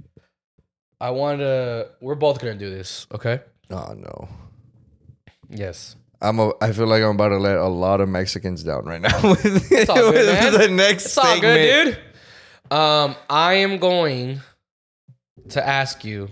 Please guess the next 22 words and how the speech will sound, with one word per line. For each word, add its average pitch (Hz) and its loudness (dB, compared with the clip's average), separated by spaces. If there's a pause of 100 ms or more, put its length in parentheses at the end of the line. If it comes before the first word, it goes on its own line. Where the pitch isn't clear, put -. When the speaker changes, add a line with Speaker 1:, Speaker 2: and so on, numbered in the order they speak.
(320)
Speaker 1:
this 117 -8
is 127 -10
for 143 -2
all 127 2
of 107 -6
us. 101 -8
This 120 -8
is - -12
for 147 -4
me, 139 -4
so - -10
all 104 -4
of 104 -10
me 147 -2
and 160 -4
you. 123 -6 (360)
And 123 -2
if 123 -4
you 139 -2
wanna 147 0
leave 135 -4
your, 139 0